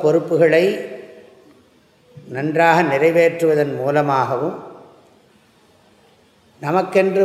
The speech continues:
வகுக்கப்பட்டிருக்கிற தனியான கடமைகளை முறையாகச் செய்வதனாலும், இறைவனை தியானம் செய்வதாலும்,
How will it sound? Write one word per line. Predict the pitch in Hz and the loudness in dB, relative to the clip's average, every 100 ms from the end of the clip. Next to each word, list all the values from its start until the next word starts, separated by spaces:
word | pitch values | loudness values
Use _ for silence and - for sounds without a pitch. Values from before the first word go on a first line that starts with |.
| 175 | 4
வகுக்கப்பட்டிருக்கிற | 175 180 190 175 165 170 165 156 - | 4 2 0 0 0 -2 0 -2 0
தனியான | 147 160 175 185 185 | -2 0 0 2 0
கடமைகளை | 156 156 165 160 165 180 180 | 0 0 0 0 2 2 0
முறையாகச் | 139 156 170 160 165 - | 0 2 4 4 2 0
செய்வதனாலும், | 143 147 151 139 127 117 131 180 - - - - - - - _ _ _ _ _ 466 _ _ _ _ _ _ _ | -2 0 0 -2 -2 -2 -2 -6 -10 -18 -20 -20 -20 -20 -20 _ _ _ _ _ _ _ _ _ _ _ _ _
இறைவனை | 123 139 180 185 180 185 175 113 | -4 0 2 2 2 2 -2 -6
தியானம் | 127 147 185 190 180 - | -4 -2 -2 -2 -4 -2
செய்வதாலும், | 160 151 135 123 120 147 | -2 0 2 2 0 -4